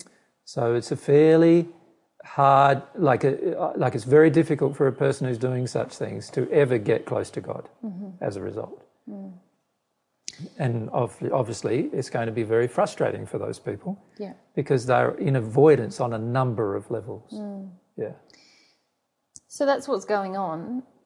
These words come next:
Speaker 2: And what's the alternative that
Speaker 1: Well,
Speaker 2: Linda has?
Speaker 1: well, the alternative is, firstly,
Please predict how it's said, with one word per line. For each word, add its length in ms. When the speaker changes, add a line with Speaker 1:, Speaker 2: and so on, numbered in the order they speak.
Speaker 2:
And 300
what's 260
the 120
alternative 560
that 120
Speaker 1:
Well, 80
Speaker 2:
Linda 200
has? 400
Speaker 1:
well, 120
the 180
alternative 480
is, 180
firstly, 680